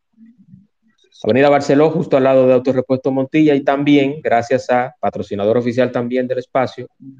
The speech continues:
Sid Carbo Construction Group S R L, construcción en sentido general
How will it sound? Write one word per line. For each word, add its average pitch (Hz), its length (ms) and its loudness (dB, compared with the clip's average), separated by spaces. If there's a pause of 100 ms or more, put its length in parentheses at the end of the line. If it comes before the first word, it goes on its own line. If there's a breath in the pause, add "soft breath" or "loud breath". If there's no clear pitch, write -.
(220)
Sid 147 280 0
Carbo 143 320 0
Construction 135 560 -2
Group 139 280 0
S 120 180 0
R 120 300 4
L, 92 200 -8 (240)
construcción 120 640 -2
en 139 60 0
sentido 135 340 0
general 110 440 -2